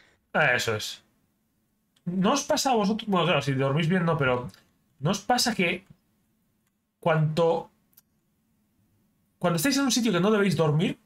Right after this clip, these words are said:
o en una situación, te entran más ganas de dormirte de puta madre?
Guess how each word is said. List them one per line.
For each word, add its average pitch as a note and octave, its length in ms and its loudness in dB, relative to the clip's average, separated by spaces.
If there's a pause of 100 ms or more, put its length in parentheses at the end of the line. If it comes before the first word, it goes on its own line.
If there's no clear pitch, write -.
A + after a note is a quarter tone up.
(760)
o E3 140 2
en E3+ 80 2
una G#3 160 2
situación, E3+ 520 -2 (1080)
te F3 100 0
entran F#3 240 0
más E3+ 140 0
ganas E3 200 0
de D3+ 80 2
dormirte D3+ 560 2
de D3 60 2
puta D3 240 0
madre? D3 220 0